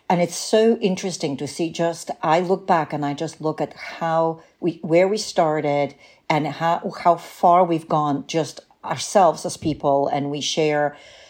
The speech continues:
a lot of conversations between us are sometimes on the difficulties that we're having on a, on a film set or something. But we have such amazing, um, uh,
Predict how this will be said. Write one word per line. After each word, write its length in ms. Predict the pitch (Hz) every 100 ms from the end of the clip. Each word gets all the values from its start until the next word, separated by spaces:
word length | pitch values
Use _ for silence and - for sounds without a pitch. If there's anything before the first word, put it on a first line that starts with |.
| _ _
a 40 | 202
lot 260 | 196 220
of 260 | 247 202 - -
conversations 680 | 175 165 165 165 143 165 -
between 320 | 156 151 147
us 180 | 147 -
are 100 | 151
sometimes 640 | - 151 - 143 147 -
on 460 | - 139 135 139 - -
the 240 | 156 123 - - -
difficulties 480 | 180 185 165 165 151
that 80 | 151
we're 100 | 139
having 300 | 143 139 135
on 100 | 139
a, 100 | - -
on 100 | 156
a 60 | 139
film 220 | 147 139
set 200 | - -
or 80 | 139
something. 460 | - 151 151 151
But 240 | - 143 170
we 440 | 165 185 190 190 - - - -
have 280 | 180 -
such 600 | - - 175 170 - - _ _ _ _ _ _ _
amazing, 920 | 165 160 160 170 156 180 175 175 180 _ 156
um, 540 | 147 143 139 135 143 _ _ - - _ _ _ _ _ _ _ -
uh, 340 | 165 151 143